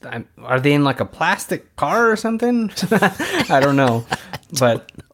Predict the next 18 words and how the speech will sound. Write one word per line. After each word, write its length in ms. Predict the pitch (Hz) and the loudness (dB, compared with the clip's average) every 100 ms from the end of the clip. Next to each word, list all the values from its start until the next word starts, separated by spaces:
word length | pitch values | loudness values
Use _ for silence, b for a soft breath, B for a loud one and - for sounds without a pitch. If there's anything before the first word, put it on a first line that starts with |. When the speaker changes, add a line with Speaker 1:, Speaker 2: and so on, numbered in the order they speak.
| - _ - _ _ - B B B B B | -20 _ -20 _ _ -20 B B B B B
Speaker 1:
whatever, 340 | 147 123 101 | 2 2 0
man. 300 | 101 98 98 | -2 -2 -2
It's 160 | 107 - | -4 -2
Fast 260 | 131 117 | 0 0
and 120 | 127 117 | -2 -2
Furious, 580 | 117 107 104 113 - - | 0 0 0 -4 -10 -16
and 260 | - 117 110 | -6 -2 0
they're 100 | 107 | 2
going 400 | 113 110 110 - | 2 0 -4 -6
even 480 | 143 151 165 156 143 | 0 2 2 2 0
crazier 680 | - 135 135 127 131 131 | 0 2 2 2 2 2
than 220 | 120 117 113 | 2 0 0
the 80 | |
last 380 | 110 104 101 - | -2 -2 -4 -8
one. 180 | 98 117 - | -8 -8 -8
<laughs> 120 | - | -4
Speaker 2:
<laughs> 80 | 240 | 2
Yeah. 340 | 175 - 202 | 2 4 2